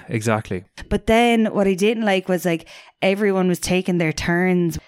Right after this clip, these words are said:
Speaker 2: and then it got to me, and they were like, <gasps> the dungeon master was like, "Oh, y-, you've been attacked."
Speaker 1: <laughs>
Speaker 2: Or, "There's a big, massive fella coming towards you." And I was like, "What?" And then he was like, "You're dead."
Speaker 1: <laughs> Yeah,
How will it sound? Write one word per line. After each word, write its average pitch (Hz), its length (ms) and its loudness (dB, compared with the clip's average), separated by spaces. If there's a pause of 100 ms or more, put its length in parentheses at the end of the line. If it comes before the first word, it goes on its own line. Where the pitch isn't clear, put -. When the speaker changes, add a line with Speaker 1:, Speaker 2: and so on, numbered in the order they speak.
(100)
Speaker 2:
and 170 80 0
then 175 100 2
it 185 100 0
got 180 220 0
to 175 80 -4
me, 180 220 2
and 156 100 0
they 156 60 0
were 156 80 0
like, 156 180 -2
<gasps> - 880 -18
the 196 180 0
dungeon 175 340 2
master 165 240 0
was 160 80 -2
like, 170 100 2
"Oh, 233 220 6 (160)
y-, 208 180 -8
you've 208 320 2
been 220 160 0
attacked." 202 720 -2
Speaker 1:
<laughs> 208 480 2
Speaker 2:
Or, 208 80 2
"There's 196 160 0
a 208 60 0
big, 208 260 0
massive 214 360 0
fella 202 220 0
coming 190 240 -2
towards 196 340 0
you." 180 120 0
And 180 100 0
I 185 40 0
was 185 60 -2
like, 180 240 -6
"What?" 262 600 0 (340)
And 196 80 -2
then 202 80 4
he 202 80 4
was 190 100 0
like, 180 200 -2 (520)
"You're 185 180 -2
dead." 190 420 0 (240)
Speaker 1:
<laughs> - 0 - (580)
Yeah, 285 180 2